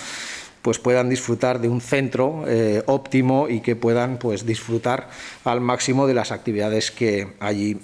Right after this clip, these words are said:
se realizan. Y por mi parte, y por mi parte, pues eso sería todo. Y ya pasaríamos al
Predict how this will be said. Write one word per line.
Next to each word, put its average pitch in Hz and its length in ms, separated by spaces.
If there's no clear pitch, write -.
se - 220
realizan. 95 520
Y 123 80
por 123 220
mi 123 100
parte, 143 520
y - 80
por 107 180
mi 101 100
parte, 104 460
pues 107 200
eso 120 160
sería 95 300
todo. - 140
Y 131 120
ya 127 140
pasaríamos 143 600
al 120 280